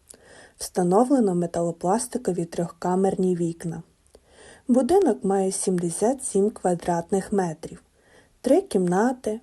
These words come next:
санвузол, кухню та столову. Є дві цілих чотири десятих сотки приватизованої землі разом з будинком. Санвузол весь в плитці.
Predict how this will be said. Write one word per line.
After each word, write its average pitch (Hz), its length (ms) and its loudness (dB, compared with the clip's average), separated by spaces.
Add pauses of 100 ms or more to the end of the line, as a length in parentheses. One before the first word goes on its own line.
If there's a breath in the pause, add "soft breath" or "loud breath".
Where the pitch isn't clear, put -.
(520)
санвузол, 240 880 4 (280)
кухню 226 640 2 (340)
та 403 140 6
столову. 170 680 0 (840 soft breath)
Є 208 120 8
дві 196 200 2
цілих 262 460 2
чотири 185 480 0
десятих 247 680 -2
сотки 196 460 -2
приватизованої 190 1000 2
землі 202 500 2 (460 soft breath)
разом 185 460 2
з 233 80 -2
будинком. 170 640 -2 (800 soft breath)
Санвузол 214 720 4
весь 262 280 2
в - 60 -14
плитці. 175 680 -2